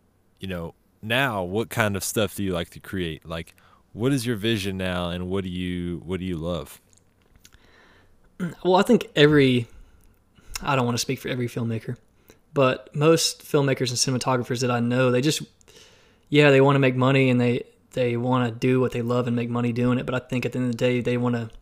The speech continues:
Speaker 2: create something that people respect and it changes their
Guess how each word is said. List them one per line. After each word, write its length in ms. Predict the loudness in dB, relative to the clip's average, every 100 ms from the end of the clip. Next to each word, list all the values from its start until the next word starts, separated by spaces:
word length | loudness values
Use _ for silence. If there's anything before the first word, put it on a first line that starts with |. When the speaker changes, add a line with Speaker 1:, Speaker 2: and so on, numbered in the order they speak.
| _ _ _ _ -18
Speaker 2:
create 340 | 0 2 4
something 400 | 4 2 0 0
that 300 | 0 -4 -10 -20 _ _ _ _ _ _ _ _ _ _ _
people 500 | -4 0 4 6 4
respect 580 | 2 0 0 2 2 2
and 120 | -4
it 120 | -4 -6
changes 720 | -4 -2 0 0 -2 -4 -6 _ _ _
their 460 | -2 2 2 2 -2